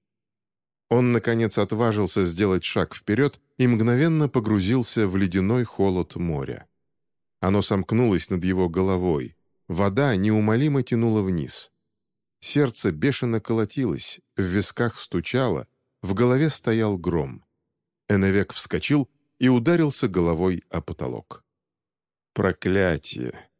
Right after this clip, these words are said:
простонал он и увидел Алису Делавер. «Ах да!» Он медленно припоминал, где находится. «Который час?» «Половина десятого».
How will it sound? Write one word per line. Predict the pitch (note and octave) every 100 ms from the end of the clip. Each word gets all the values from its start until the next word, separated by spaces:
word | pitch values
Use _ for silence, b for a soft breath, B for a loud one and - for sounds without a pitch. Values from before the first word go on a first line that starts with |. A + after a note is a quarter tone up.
| _
простонал | - F2 - E2+ E2 D#2 -
он | C#3 C3+ _ _ -
и |
увидел | A#2 A#2+ E3 D3+ D3+
Алису | A2 G2+ A2+ - G2+
Делавер. | E2 C#2 C2 C2 - _ _ _ _ _ _ -
«Ах | G#2 F#2
да!» | F2 D#2 A#1+ - _ _ _ _ _
Он | G2+ G2+
медленно | G#2+ B2+ A2+ A2 G2+
припоминал, | G2+ G2 F2+ F#2 A2+
где | F2+ D#2+ F#2
находится. | F2+ - C#2+ C2 - - - _ _ _ _ _ _ _ _ _ -
«Который | F2 G#2 G#2+ G#2
час?» | - F2+ - - _ _ _ _ _ _ _
«Половина | - A2 A#2 C#3+ C#3
десятого». | C#3 - F2 D2 C2+